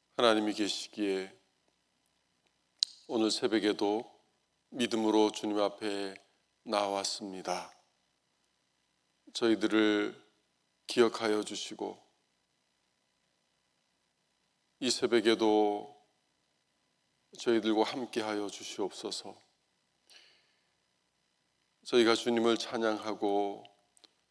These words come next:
주의 말씀을 듣고 그 말씀을 따라 기도하며 오늘 하루 살아갈 은혜를 구할 때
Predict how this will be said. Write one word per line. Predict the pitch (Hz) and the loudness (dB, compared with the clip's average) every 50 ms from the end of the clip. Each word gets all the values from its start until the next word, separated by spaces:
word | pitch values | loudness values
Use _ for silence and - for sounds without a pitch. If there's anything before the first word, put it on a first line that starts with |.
| _ _ _ _ _ _ _ _ _ | _ _ _ _ _ _ _ _ _
주의 | - 131 120 117 113 | 0 6 6 6 8
말씀을 | 113 110 107 107 107 - - 120 110 107 107 | 8 6 6 6 4 0 -4 -2 -2 -2 -2
듣고 | 101 - 104 - - - 110 104 104 101 101 107 117 113 107 - | -2 -4 -8 -10 -4 -2 0 0 0 0 -2 -4 -8 -12 -16 -14
그 | - 110 | -10 -4
말씀을 | 107 104 104 98 - - 113 104 104 104 - | -2 0 0 -2 -4 -6 -6 -6 -6 -6 -4
따라 | - 110 104 104 104 101 101 101 104 - - _ _ _ _ _ _ _ _ _ _ _ _ _ _ _ _ _ _ _ _ _ _ _ _ _ _ _ _ | -2 -2 0 0 0 0 0 -4 -8 -12 -20 _ _ _ _ _ _ _ _ _ _ _ _ _ _ _ _ _ _ _ _ _ _ _ _ _ _ _ _
기도하며 | - - 120 113 110 104 98 98 95 95 95 95 92 90 92 - _ _ _ _ _ _ _ _ _ _ _ _ _ _ _ _ _ _ _ _ _ _ _ _ _ _ _ _ _ | -4 -2 2 4 4 4 2 -2 -6 -8 -6 -8 -8 -10 -14 -20 _ _ _ _ _ _ _ _ _ _ _ _ _ _ _ _ _ _ _ _ _ _ _ _ _ _ _ _ _
오늘 | - 123 117 117 110 110 | 2 4 4 4 4 2
하루 | 117 110 113 113 113 110 107 107 107 110 - - - - | 2 2 4 4 4 4 4 2 0 -4 -8 -14 -20 -16
살아갈 | - - - 131 120 113 110 110 110 | -16 -10 -2 0 2 4 4 4 2
은혜를 | 110 113 120 107 104 107 101 104 104 104 104 104 104 107 _ _ _ _ _ _ _ _ _ _ _ _ _ _ _ _ _ _ _ _ _ _ | 2 0 -4 -4 -6 -6 -6 -4 -4 -4 -4 -6 -6 -10 _ _ _ _ _ _ _ _ _ _ _ _ _ _ _ _ _ _ _ _ _ _
구할 | _ - 107 110 107 104 | _ -8 -8 -6 -6 -8
때 | 95 - - 104 101 98 95 92 | -8 -4 -4 -2 -2 -2 -4 -8